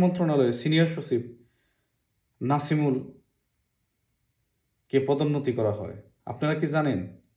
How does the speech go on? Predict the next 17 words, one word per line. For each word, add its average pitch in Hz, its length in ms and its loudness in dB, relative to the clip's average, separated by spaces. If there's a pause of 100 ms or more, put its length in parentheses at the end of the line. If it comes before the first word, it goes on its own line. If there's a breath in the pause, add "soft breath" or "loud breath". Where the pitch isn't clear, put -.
(100)
নাসিমুল 135 540 0
নিষিদ্ধ 131 320 -4 (240)
হিজবুত 127 320 -4
তাহরির 110 280 -4
প্রতিষ্ঠাতা, 113 500 -6 (800)
এখন 139 260 -2 (100)
যে 151 80 0 (600)
স্বরাষ্ট্র 156 400 0
মন্ত্রণালয়ের 135 420 0
সিনিয়র 123 300 -2
সচিব? 113 280 -10 (1160)
Can 120 180 -2
you 131 140 2
imagine? 127 320 0 (440)
স্বাধীন 139 280 2 (100)
দেশে 123 240 2 (3250)
এরকম 156 280 4